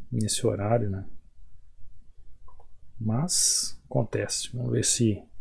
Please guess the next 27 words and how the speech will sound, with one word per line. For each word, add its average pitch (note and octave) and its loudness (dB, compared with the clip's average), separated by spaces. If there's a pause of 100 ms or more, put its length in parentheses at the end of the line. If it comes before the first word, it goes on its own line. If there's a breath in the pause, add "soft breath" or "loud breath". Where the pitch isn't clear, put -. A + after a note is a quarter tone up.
(720)
conexão A2 4
volta. G#2+ 10 (3750)
Poxa G2+ -2
vida, G2 0
hein? C#3 4 (340)
Bem G#2 8
na E3+ 6
hora B2+ 6
de A#2+ 2
gravar. A2 0
O - -8
que - -8
que - 6
eu A2+ 8 (220)
queria A#2+ 8
mostrar A2+ 4
pra G#2+ -2
vocês G#2 4
aqui G#2+ 6
é - 6
uma D#3 4
continuação F#3 8
do E3+ 10
movimento. F3+ 10 (680 loud breath)
Porque - 6
ele C#3 8
quebrou C3 12